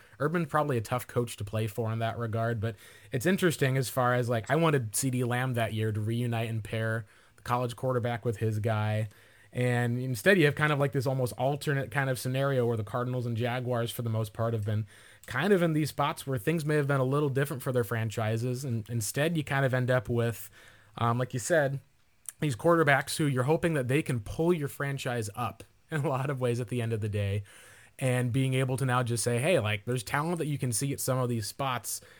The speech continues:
Some of it needs time, but some of it is just get an infusion of guys in there who, um, who can be able to pull it off and work." And that's something I think that we've seen Arizona put a huge commitment to, where, you know, you go from paying Terrell Suggs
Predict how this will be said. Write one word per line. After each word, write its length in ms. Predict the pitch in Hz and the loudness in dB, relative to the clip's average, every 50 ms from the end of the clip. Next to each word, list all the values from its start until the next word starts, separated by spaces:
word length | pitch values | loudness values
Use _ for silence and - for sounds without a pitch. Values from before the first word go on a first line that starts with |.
| _ | _
Some 180 | _ - 135 139 | _ -4 -2 0
of 120 | 147 143 | 0 0
it 80 | 147 131 | 0 0
needs 200 | 135 123 117 107 | -2 -4 -4 -4
time, 280 | - 139 135 139 139 113 | -4 -2 0 0 0 -2
but 100 | 98 - | -2 -4
some 220 | - 147 156 156 | -2 -2 -2 0
of 60 | 143 | 0
it 100 | 156 - | 0 0
is 120 | 135 123 113 | 0 -2 -2
just 240 | 120 113 - 120 | -4 -4 -4 -2
get 140 | 107 127 139 | -2 0 0
an 80 | 143 139 | 2 0
infusion 640 | 131 123 120 - - 123 131 135 131 120 135 123 127 | 0 -2 -4 -4 -2 -2 0 0 0 0 -2 -4 -4
of 140 | 117 110 107 | -4 -4 -4
guys 320 | 113 120 113 117 120 113 | -2 -2 0 0 -2 -2
in 200 | - 131 123 120 | -2 -2 -2 -2
there 180 | 117 117 113 113 | -2 -2 -4 -4
who, 340 | 104 - 117 113 113 113 107 | -4 -2 -2 -2 0 0 0
um, 280 | 104 101 101 104 101 - - - - - - - - _ | 0 0 0 0 -2 -4 -6 -16 -20 -20 -20 -20 -10 _
who 120 | 131 127 | -4 -2
can 200 | 120 - 123 117 | -2 -2 -2 0
be 100 | 123 123 | 2 2
able 160 | 123 120 113 | 2 2 2
to 80 | 107 104 | -2 -4
pull 240 | 104 - 135 123 117 | -2 0 0 0 2
it 60 | 113 | 0
off 260 | 117 120 120 - - | 0 -2 -2 -2 -4
and 140 | 113 110 110 | -4 -2 -2
work." 260 | 120 131 123 113 104 | 0 0 0 0 0
And 100 | 123 117 | -2 -2
that's 180 | 127 135 - - | -2 -4 -4 -4
something 300 | - 143 143 - 147 131 | -4 -4 -2 -2 0 -2
I 80 | 123 | 0
think 200 | 113 - 131 117 | -2 -2 -2 -2
that 100 | 131 117 | -2 -2
we've 160 | 117 120 117 | 0 -2 -2
seen 220 | 104 - 127 123 117 | -2 -2 -4 -2 -2
Arizona 500 | 110 117 117 117 110 117 117 117 117 110 | -2 -2 -2 0 0 0 0 0 -2 -4
put 180 | 104 - 120 | -4 -2 -2
a 40 | 113 | -2
huge 380 | 104 - - 127 131 123 - - | -2 -4 -2 -2 -2 -2 -2 -4
commitment 360 | - 123 127 113 123 120 110 | -4 -4 -2 -2 -4 -6 -4
to, 160 | - 120 120 113 | -4 -2 -2 0
where, 220 | 110 107 107 104 - - - - - - - - - - - - - - - - | 0 0 -2 -2 -4 -8 -16 -20 -20 -20 -20 -20 -20 -20 -20 -20 -20 -20 -6 0
you 60 | 165 | 2
know, 80 | 143 143 | 4 4
you 100 | 135 123 | 4 6
go 140 | 151 165 151 | 6 6 6
from 120 | 160 151 | 6 2
paying 220 | 139 147 139 139 | 2 4 2 2
Terrell 300 | 127 - 131 139 147 147 | 2 2 2 2 2 2
Suggs 340 | - - 160 151 143 143 127 | 2 2 4 4 4 2 0